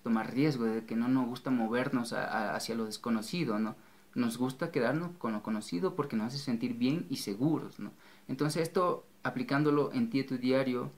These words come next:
tienes que a veces romper esquemas con ciertas cosas que, que te gustan y que las tradici-, tradiciones, perdón, de la familia no están de acuerdo. O sea, vivimos un, en esta etapa,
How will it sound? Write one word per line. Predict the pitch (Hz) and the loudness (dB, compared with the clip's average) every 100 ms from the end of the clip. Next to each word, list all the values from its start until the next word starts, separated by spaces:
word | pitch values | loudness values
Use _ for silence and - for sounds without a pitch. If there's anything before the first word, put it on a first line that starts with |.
| - - - | -18 -20 -6
tienes | 156 175 | -4 -2
que | - | -2
a | 160 | -2
veces | 160 170 | 0 0
romper | 147 117 139 151 | 0 0 0 0
esquemas | 147 - 143 156 | -2 0 0 0
con | 151 113 | -2 -4
ciertas | 135 143 139 | -6 -6 -6
cosas | 135 139 165 - | -6 -6 -6 -10
que, | - 123 110 - - - - - | -6 -4 -4 -8 -16 -20 -20 -10
que | 139 | -8
te | 139 127 | -4 0
gustan | 131 165 - 127 127 - - | 2 0 -2 -2 -2 -4 -8
y | 135 | -10
que | - 127 123 120 - - - - - | -2 0 0 -4 -10 -20 -20 -14 -10
las | 127 | -6
tradici-, | 131 123 120 - 131 131 131 - | -2 -2 -2 -6 -8 -8 -10 -2
tradiciones, | 139 143 123 143 131 127 | 2 2 2 0 0 0
perdón, | 151 127 131 | -2 2 2
de | |
la | 123 | 2
familia | 113 120 131 135 | 0 2 2 2
no | 113 | -2
están | 113 - 127 | -4 -6 -4
de | 107 | -2
acuerdo. | 101 170 175 101 - | 2 2 4 0 -6
O | |
sea, | - 117 - - - - - - - - - | -8 -10 -10 -18 -20 -20 -20 -20 -20 -16 -2
vivimos | 131 147 151 151 | 2 4 4 2
un, | 156 143 143 135 - - | 2 2 2 0 -4 -2
en | 123 | 0
esta | 139 - | 0 -2
etapa, | 151 147 151 151 | 0 2 2 0